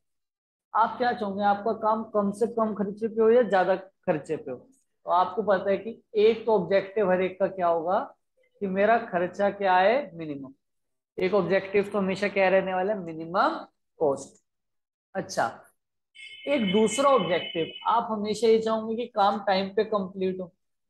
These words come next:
Time is money आपने सुना होगा, अगर time पे कंप्लीट नहीं हुआ तो बड़े-बड़े business houses डूब सकते हैं। आपने कोई target लिया था कि हम आपके goods की delivery करेंगे within one month, और अगर आप नहीं कर पाए तो आपके business की image बिल्कुल trenish, बिल्कुल खराब हो जाएगी।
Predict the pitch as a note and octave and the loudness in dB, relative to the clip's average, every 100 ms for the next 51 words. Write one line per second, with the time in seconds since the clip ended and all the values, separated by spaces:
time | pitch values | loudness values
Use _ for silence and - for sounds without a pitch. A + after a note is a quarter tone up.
0 | _ E3+ E3+ F3+ F#3+ E3+ F3+ F3 F3 F3 | _ -2 0 0 -2 -4 -6 -2 -2 -2
1 | F3+ D#3+ D#3+ E3 E3 E3 F3+ F3 F3 F#3 | -6 -10 -6 -4 -2 0 -2 0 -2 -2
2 | G#3+ G3+ F#3 E3+ F3+ F3+ - F3 F3 F#3+ | -2 -2 -4 -2 -2 -2 -2 -4 -2 0
3 | E3+ F3 F3+ F#3 E3 D#3+ E3+ F3+ D#3 D#3 | 2 2 2 2 2 0 -4 -6 -4 -4
4 | F3+ D3+ D3 D3 - A#2 _ _ _ - | -4 -6 -6 -6 -8 -20 _ _ _ -2
5 | C#3 C#3+ E3+ E3+ F#3 F#3 D3+ D3 C3+ - | -2 -2 -6 -2 -2 2 2 2 -2 -6
6 | D#3 D3+ C#3+ E3 G3+ - _ _ - F3 | -4 -2 -2 -6 -12 -16 _ _ -6 -2
7 | E3+ E3+ E3 F#3+ E3 E3 - F3 E3 D#3+ | 2 2 2 -4 -4 -4 -4 -2 0 -2
8 | E3 F3 E3+ D#3+ E3+ D#3 D3+ D#3+ D3+ D3+ | -2 0 2 0 -2 -4 -4 -6 -2 -2
9 | D3+ D#3+ F#3 E3+ D#3+ D#3 E3+ F3+ F3+ D#3+ | -2 -8 -6 -2 0 2 2 2 -2 -8
10 | F3+ E3+ C#3 - B2 A#2+ _ _ _ F3 | -4 -2 -2 -4 -8 -8 _ _ _ 2
11 | F3 F3 G3 E3 D#3+ F3 F#3+ - F3+ E3 | 2 2 -4 -4 -4 -6 -8 -8 -10 -6
12 | E3+ D#3 D3 D#3+ D#3+ F#3 F#3 F3 D#3+ F3 | -8 -8 -6 -6 -2 -4 -4 -4 -4 -4
13 | F3+ E3 D#3 F3+ E3+ - D3+ C#3+ B2+ B2+ | -8 -6 -6 -6 -8 -4 -2 0 -4 -12
14 | A#2 - | -18 -20